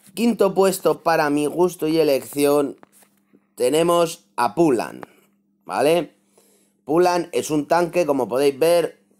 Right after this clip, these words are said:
que tiene el stun de bloquear y congelar a los héroes,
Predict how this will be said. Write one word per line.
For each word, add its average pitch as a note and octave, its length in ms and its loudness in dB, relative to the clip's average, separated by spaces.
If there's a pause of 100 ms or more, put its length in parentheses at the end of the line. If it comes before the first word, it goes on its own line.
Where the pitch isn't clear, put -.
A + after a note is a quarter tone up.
que D3 140 -2
tiene F3 640 -2
el E3+ 160 0 (100)
stun F3 360 -2
de D#3 100 0
bloquear D3+ 600 0
y C#3+ 60 -6
congelar D3 800 0
a C#3 140 2
los A2+ 200 -2
héroes, C#3 540 -2